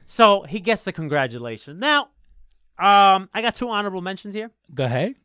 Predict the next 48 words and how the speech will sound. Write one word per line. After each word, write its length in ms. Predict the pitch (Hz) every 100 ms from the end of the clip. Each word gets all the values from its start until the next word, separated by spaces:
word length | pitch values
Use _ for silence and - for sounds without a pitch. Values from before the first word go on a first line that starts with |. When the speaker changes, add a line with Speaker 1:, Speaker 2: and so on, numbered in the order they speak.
| _
Speaker 1:
For, 260 | - 156 151
um, 500 | 139 127 120 117 107 _ _ _ _ _ _ _ _ _ _ _ -
for 120 | 156
congratulations, 880 | 151 147 160 151 151 156 - 180 -
you 60 | 151
played 240 | 175 175
yourself. 320 | 180 196 190 - -
Speaker 2:
Uh-huh. 180 | 120 131
Speaker 1:
Ronda 240 | 175 190
Rousey, 480 | 170 180 185 202 190 -
her 140 | - 160
Twitter 320 | - 196 196
game, 240 | 165 190
her 100 | 165
social 300 | 151 190 -
media 160 | 170 180
game, 260 | 160 175 160 _ _ _
horrible. 540 | _ - 180 170 160 196
Speaker 2:
Oh, 60 |
non-existent. 800 | 131 123 120 110 107 - 107 - - -
Speaker 1:
And 200 | 196 202
Cody 300 | - 208 196
Hall, 260 | 180 214
Scott 340 | 208 - 180 175
Hall's 260 | 190 190
son. 280 | - 220 226 -
Speaker 2:
Yes. 140 | 147 180
Speaker 1:
The 40 |
reason 200 | 214 220 208
I'm 20 |
giving 200 | 208 196
to 140 | -
Cody 340 | - 190 180 151
is 140 | 156
the 140 | 147 135
Hurricane 460 | 175 214 208 220
Shane 220 | - 196
Helms 260 | 185 208 180 - -
destroyed 600 | 143 160 - - 196 196 156
him 100 | 147
and 80 | 147
made 140 | 185
him 100 | 175
feel 240 | - 185
Speaker 2:
Of 60 | 170
Speaker 1:
like 120 | 151
Speaker 2:
course. 380 | - 117 95 80
Speaker 1:
s-, 360 | - - -